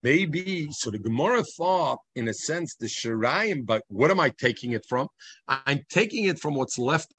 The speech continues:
over in those three kupos, but those three kupos is the kind of money which has Shirayim, 'cause it's left over in the main Oitzer, it was left over, right? 'Cause remember, again, there's left over in the three kupos, and there's left over in the main Oitzer.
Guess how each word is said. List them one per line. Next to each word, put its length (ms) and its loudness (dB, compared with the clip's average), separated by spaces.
over 380 6
in 80 2
those 340 0
three 200 0
kupos, 580 -2
but 180 -18
those 320 2
three 260 -6
kupos 640 -4
is 120 0
the 100 4
kind 380 0
of 100 2
money 640 6
which 180 -2
has 280 0
Shirayim, 640 0
'cause 180 -6
it's 140 -4
left 420 2
over 640 4
in 140 4
the 100 8
main 600 6
Oitzer, 580 6
it 240 -4
was 120 -4
left 380 4
over, 380 4
right? 340 4
'Cause 160 -4
remember, 420 6
again, 280 2
there's 180 -4
left 360 0
over 340 4
in 100 -2
the 100 -4
three 280 -6
kupos, 520 -2
and 100 -12
there's 140 -2
left 240 2
over 240 6
in 80 4
the 80 2
main 240 6
Oitzer. 360 4